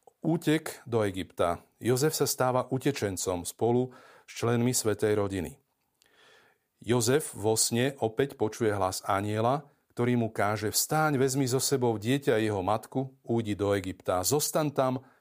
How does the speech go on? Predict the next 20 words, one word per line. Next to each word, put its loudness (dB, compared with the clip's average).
kým 0
ti -4
nedám 0
vedieť, -6
lebo -4
Herodes -2
bude -6
hľadať -2
dieťa, -8
aby -6
ho -6
zmárnil.“ -6
Jozef 0
vyplní 0
tento -2
príkaz -4
a 0
odchádza -2
do 0
Egypta. -8